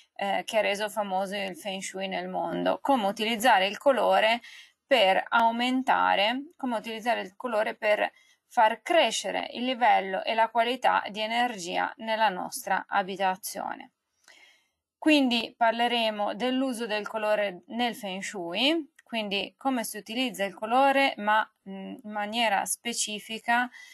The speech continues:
attraverso le conoscenze di Feng Shui.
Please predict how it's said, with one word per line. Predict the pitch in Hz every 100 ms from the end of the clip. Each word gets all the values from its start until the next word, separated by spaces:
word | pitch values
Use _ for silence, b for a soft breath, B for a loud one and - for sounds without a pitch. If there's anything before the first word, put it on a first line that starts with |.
| B
attraverso | - 220 226 233 208 208 202 - 247 240 -
le | 220 214 -
conoscenze | - 240 240 240 - 196 196 196 - 208 202
di | - 196
Feng | - 190 190
Shui. | 185 185 185 240 320